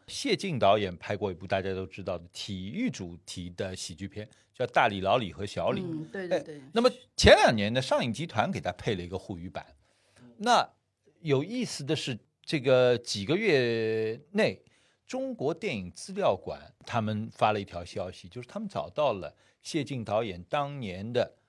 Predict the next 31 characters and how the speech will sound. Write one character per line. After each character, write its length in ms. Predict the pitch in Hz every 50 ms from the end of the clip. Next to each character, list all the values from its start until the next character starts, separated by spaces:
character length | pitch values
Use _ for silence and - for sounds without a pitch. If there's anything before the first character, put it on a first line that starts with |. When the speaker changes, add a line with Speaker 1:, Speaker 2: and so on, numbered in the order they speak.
| _ _
Speaker 1:
自 360 | - - - 339 330 277 175
己 400 | - - - - 80 69 69 - -
做 320 | - - 208 190 135 107
的 140 | 87 - 80
一 140 | 82 90 87
个 120 | - 110
沪 240 | 101 - - 120 101
语 140 | 87 95 95
版 220 | - 87 73 69 71
的 80 | 92
拷 180 | - - - 82 -
贝。 160 | - 139 - - _ _ _ _ _ _ _ _ _ _ _ _ _ _ _
就 100 | 175 185
是 60 | 165
说 80 | 226 220
实 160 | - - 285
际 80 | 330 370
上 160 | 339 294 240
这 120 | - 247
部 120 | 226 226 190
片 200 | - 214 214 196
子 80 | -
当 240 | 190 - 208 208 208
年 160 | 202 165 160 165
出 160 | - - 233
来 120 | 214 165 117
就 200 | - - 262 208
有 100 | 104 92
两 140 | 80 73
个 40 | 73
版 160 | - - 78